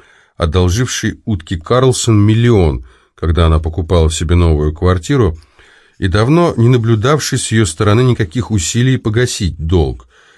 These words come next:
Сейчас она, похоже, наконец решила взяться за ум, хотя ей давно следовало это сделать, при мысли обо всех напоминаниях, которые он ей послал. «Кроме того, я обещаю даже не прикасаться к тебе, если ты этого боишься».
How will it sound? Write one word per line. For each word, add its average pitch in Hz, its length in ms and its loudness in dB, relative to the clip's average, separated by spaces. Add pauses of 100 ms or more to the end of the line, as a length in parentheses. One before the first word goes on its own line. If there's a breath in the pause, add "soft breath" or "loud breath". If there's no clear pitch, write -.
(120 soft breath)
Сейчас - 400 -4
она, 143 160 2
похоже, 131 400 0
наконец 120 440 0
решила 123 400 0
взяться 98 520 0
за 82 180 2
ум, 135 220 2
хотя 117 460 0
ей 110 180 0
давно 117 360 2
следовало 78 520 -2
это 90 140 -4
сделать, 156 440 -2 (460 loud breath)
при 101 140 0
мысли 98 320 2
обо 85 260 2
всех 95 320 -6
напоминаниях, 90 800 0
которые 85 500 0
он 82 300 0
ей 78 240 -2
послал. 90 540 -4 (1700 soft breath)
«Кроме 185 360 2
того, 98 300 2
я 101 140 2
обещаю 143 580 0
даже 135 280 2
не 143 120 2
прикасаться 139 720 -2
к 80 60 -8
тебе, 85 320 0
если 82 220 -2
ты 85 120 -4
этого 82 300 0
боишься». 78 680 -2